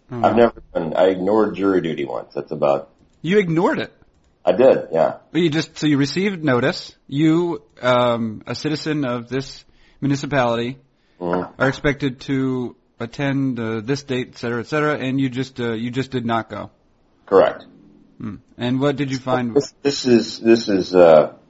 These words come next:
Speaker 2: this is what happens when you, uh, you know, target someone in his mid-twenties to be a juror.
Speaker 1: And you just didn't go?
Speaker 2: I had weed to smoke.
Speaker 1: <laughs> And were there any repercussions?
Speaker 2: I had PlayStation to play.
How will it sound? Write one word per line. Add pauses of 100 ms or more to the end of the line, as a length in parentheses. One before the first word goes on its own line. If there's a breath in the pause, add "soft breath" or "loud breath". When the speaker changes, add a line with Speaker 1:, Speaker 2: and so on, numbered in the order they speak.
(320)
Speaker 2:
this
is
what
happens
when
you, (920)
uh, (180)
you
know, (1120)
target
someone
in
his
mid-twenties
to
be
a
juror. (220)
Speaker 1:
And
you
just
didn't
go? (800)
Speaker 2:
I
had
weed
to
smoke. (260)
Speaker 1:
<laughs> (1120 loud breath)
And
were
there
any
repercussions? (360)
Speaker 2:
I
had
PlayStation
to
play.